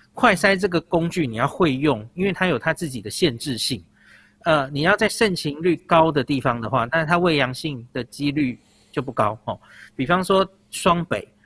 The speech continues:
双北这一个多月以来，它快筛阳性，哦，它很大的几率后来P C R就真的是阳了，哦，这叫阳性预测值啊，哦，蛮高的。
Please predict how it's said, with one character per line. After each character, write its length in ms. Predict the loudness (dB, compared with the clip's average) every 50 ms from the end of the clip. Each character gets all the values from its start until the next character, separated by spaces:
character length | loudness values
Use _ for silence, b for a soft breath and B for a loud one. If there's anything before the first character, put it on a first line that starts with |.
| b b b b
双 320 | -4 2 2 2 4 4
北 260 | 2 2 2 2 0 -4
这 420 | -2 0 2 2 2 2 0 -2 -6
一 100 | -6 -4
个 100 | -2 -2
多 220 | 0 0 0 2 2
月 180 | 2 2 0
以 140 | 0 -2 -6
来， 300 | -8 -10 -10 -10 -12 -14 -18 _ _ _
它 380 | -4 0 0 2 2 0 -2 -4 -6
快 220 | -4 0 0 0 0
筛 200 | 0 0 0 2
阳 300 | 2 2 0 0 -2 -4
性， 320 | -2 0 0 0 0 2
哦， 160 | 0 -2 -2 -4 b b b b b b b b b _ _ _ -4
它 80 | -2
很 220 | 0 2 2 2 2
大 160 | 2 2 4
的 80 | 2
几 220 | 2 2 2 2 4
率 140 | 4 4 4
后 140 | 6 4
来 80 | 4 4
P 160 | 2 0 -4
C 140 | -4 0 0
R 80 | 0 0
就 100 | 0 0
真 200 | 0 0 2 2
的 100 | 0 -2
是 140 | -2 -2
阳 220 | -4 -4 -4 -6 -8
了， 80 | -10 -8
哦， 180 | -6 -8 -8 -8 _ _ _ -20 _
这 100 | -6 -2
叫 140 | 0 0 2
阳 220 | 2 2 0 0 0
性 260 | -2 -2 -4 -4 -2
预 140 | 0 0 0
测 200 | 2 2 2 2
值 300 | 0 -4 -10 -8 -8 -8
啊， 120 | -8 -8 -10
哦， 100 | -12 -12 b b b b b b b b b _ _ _ _ -2
蛮 220 | 0 0 2 2
高 200 | 4 4 4 4
的。 160 | 2 0 -2